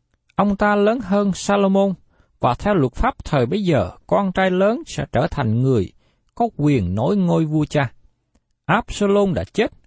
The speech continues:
và Adonijah là con kế tiếp. Adonijah có hành động khá táo bạo khi mời các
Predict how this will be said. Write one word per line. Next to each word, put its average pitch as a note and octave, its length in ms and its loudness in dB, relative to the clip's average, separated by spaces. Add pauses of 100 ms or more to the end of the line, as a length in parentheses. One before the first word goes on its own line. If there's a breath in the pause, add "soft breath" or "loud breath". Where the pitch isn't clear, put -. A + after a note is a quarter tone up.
(180)
và F#2+ 160 -4
Adonijah E3 840 0 (180)
là G2+ 300 -8
con B2 320 0
kế C3 140 -2
tiếp. D#3 180 -4 (1200)
Adonijah G#3+ 640 2
có B3+ 160 -2
hành B2 220 0
động F#3 240 0
khá - 180 -10
táo C#4 200 2
bạo G2 380 0 (120)
khi A3+ 140 0
mời C3 280 2
các - 260 -6